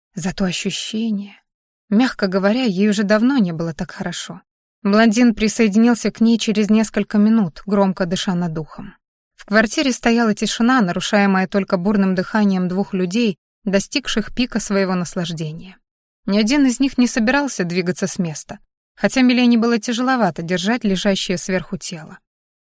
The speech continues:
С трудом удалось заставить парня освободить ее из плена хотя бы для принятия душа. Уж слишком жарко ей стало. У блондинки не возникло ни чувства стыда, ни сожаления о содеянном. Они использовали друг друга.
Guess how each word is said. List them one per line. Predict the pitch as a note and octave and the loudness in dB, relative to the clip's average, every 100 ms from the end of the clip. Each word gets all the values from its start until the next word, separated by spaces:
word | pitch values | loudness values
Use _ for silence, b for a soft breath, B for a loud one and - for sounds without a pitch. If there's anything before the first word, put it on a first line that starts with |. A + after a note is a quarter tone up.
| _ | _
С | - | -10
трудом | - G#3 G#3+ C#4+ | 0 2 4 4
удалось | G#3+ F#3+ G3 F#3 | 4 4 2 4
заставить | G3 - G3+ F#3 - | 2 2 0 0 0
парня | G#3 G3+ F#3+ | 2 4 2
освободить | F#3 - F#3+ G3 F#3 F#3+ F#3+ | 0 0 2 2 2 -2 -2
ее | F#3 F3+ | 0 0
из | - | -4
плена | - A3+ G3+ | -2 0 0
хотя | E3 G3+ A#3+ | -2 -4 -2
бы | G3+ | 0
для | F#3+ G#3 | 0 0
принятия | A3 G#3 G#3 - G#3+ | 2 2 2 0 -4
душа. | F#3 F3+ - - _ _ _ _ - | -2 -4 -6 -16 _ _ _ _ -4
Уж | G3 - | -4 -2
слишком | A3+ C#4+ - - B3 | -2 -2 -4 0 0
жарко | G#3+ F#3+ D3+ - | 2 -2 -2 -8
ей | E3 D#3 | -10 -10
стало. | C#3+ - - - - _ _ _ _ _ _ - | -12 -12 -14 -16 -20 _ _ _ _ _ _ -4
У | G3+ | 2
блондинки | A#3 B3+ B3 D4+ C4 | 4 4 4 2 2
не | A#3+ B3 | 4 4
возникло | B3 A#3+ C#4+ - F#3+ | 4 4 2 0 0
ни | F#3+ | 0
чувства | G#3 D4+ - F#3+ | 0 -2 -4 -4
стыда, | - - E3 F#3+ A3+ - | -4 -4 -2 0 -2 2
ни | A3+ | 2
сожаления | A#3+ G#3+ A#3+ C4+ B3+ F3 | 2 2 2 4 2 2
о | |
содеянном. | D#3+ F3+ D#3+ E3 D#3 D#3+ - _ _ | -2 -4 -4 -6 -8 -10 -16 _ _
Они | - G#3 A#3 | 2 4 4
использовали | - - C4 G3 F3 E3+ | 2 0 2 2 -2 -4
друг | D#3+ E3 | -4 -6
друга. | D#3 E3 D#3 | -6 -8 -8